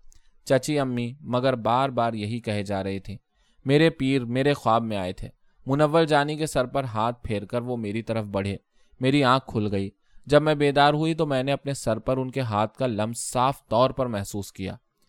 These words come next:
وہ ایک ایک سے کہہ رہی تھیں، کتنی شفقت سے وہ میرا سر سہلا رہے تھے، 'میرے پیر، میرے پیر جی،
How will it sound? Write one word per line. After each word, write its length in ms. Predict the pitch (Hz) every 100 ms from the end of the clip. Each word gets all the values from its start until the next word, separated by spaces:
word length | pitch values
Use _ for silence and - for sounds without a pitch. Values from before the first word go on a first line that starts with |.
| _ _ _
وہ 160 | 151 175
ایک 220 | 170 156
ایک 180 | 175 -
سے 120 | 170
کہہ 120 | 143
رہی 260 | 127 113 104
تھیں، 220 | 101 98 _ _ _ _ _ -
کتنی 300 | 160 165 190
شفقت 460 | - 139 - 160
سے 140 | 160 170
وہ 160 | 165
میرا 240 | 147 135 143
سر 260 | - 135
سہلا 400 | 127 123 110 107
رہے 180 | 101 98
تھے، 180 | - 107 _ _
'میرے 240 | 131 131
پیر، 300 | 123 110 107 104 - -
میرے 200 | 143 151
پیر 320 | 147 120 117
جی، 240 | 98 101